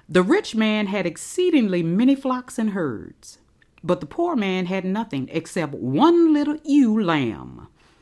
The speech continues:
which he had bought and nourished, and it grew up together with him and with his children. It ate of his own food and drank from his own cup and lay in his bosom,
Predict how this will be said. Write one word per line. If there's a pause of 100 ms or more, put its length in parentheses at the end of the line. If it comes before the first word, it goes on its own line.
(180)
which
he
had
bought (240)
and
nourished, (640)
and
it
grew
up
together
with
him
and
with
his
children. (1160)
It
ate
of
his (120)
own
food (120)
and
drank
from
his
own
cup (540)
and
lay
in
his
bosom,